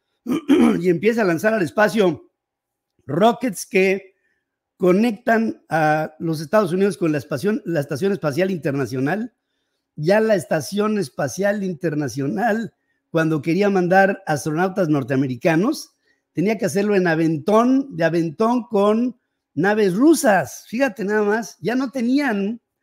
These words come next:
dinero destinado a, a, a, a lanzar,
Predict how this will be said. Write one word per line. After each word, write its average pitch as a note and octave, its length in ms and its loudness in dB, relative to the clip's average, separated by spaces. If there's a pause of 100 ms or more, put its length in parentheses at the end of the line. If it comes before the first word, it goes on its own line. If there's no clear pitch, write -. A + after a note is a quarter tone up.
(360)
dinero G#3+ 720 -2
destinado F#3 840 -2
a, D3 640 -2
a, B2+ 640 -6 (480)
a, C#3+ 180 -2
a E3 180 -6
lanzar, F#3+ 560 0